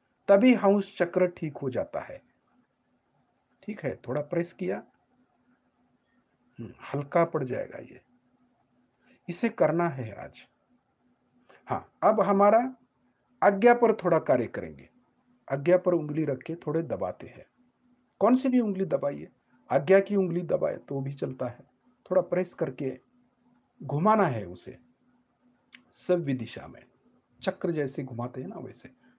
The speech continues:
थोड़ा दबा के घुमाना है, थोड़ा प्रेस करना है इधर उधर, आज्ञा के साइड में भी थोड़ा प्रेस करना है, ठीक है,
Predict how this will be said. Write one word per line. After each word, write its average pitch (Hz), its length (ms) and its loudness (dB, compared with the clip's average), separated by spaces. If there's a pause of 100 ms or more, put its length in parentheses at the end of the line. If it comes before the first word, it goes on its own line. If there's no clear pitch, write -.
(120)
थोड़ा 190 200 4
दबा 160 280 4
के 208 160 -2
घुमाना 107 320 -8
है, - 240 -20 (640)
थोड़ा 196 160 2
प्रेस 220 320 2
करना 120 280 0
है - 220 -14
इधर 160 280 2
उधर, 139 300 -2
आज्ञा 135 380 0
के 185 200 -2
साइड 170 320 2
में 170 160 -2
भी 156 180 -4
थोड़ा 131 280 -2 (600)
प्रेस 143 220 -6
करना 110 300 -8
है, - 220 -20 (1040)
ठीक - 200 -18
है, - 180 -16